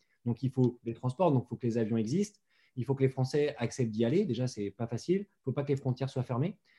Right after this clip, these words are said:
il faut pas que nos clubs, nos établissements aient réouvert, parce qu'au moment où tu démarres le projet, où tu commences à bosser dessus,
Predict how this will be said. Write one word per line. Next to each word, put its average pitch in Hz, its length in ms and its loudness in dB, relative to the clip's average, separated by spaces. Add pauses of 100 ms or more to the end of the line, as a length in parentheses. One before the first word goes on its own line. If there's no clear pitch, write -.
il 127 100 2
faut 143 120 2
pas 180 160 4
que 135 460 4
nos 123 220 4
clubs, 170 300 2
nos 131 140 4
établissements 127 640 -2 (100)
aient 117 80 2
réouvert, 139 380 2
parce - 140 -12
qu'au 127 200 -2
moment 156 200 4
où 160 60 2
tu 135 120 0
démarres 127 260 2
le 120 80 -2
projet, 131 220 -2
où 131 80 0
tu - 80 -12
commences 120 260 -4
à 120 80 -6
bosser 113 240 -4
dessus, 208 300 -2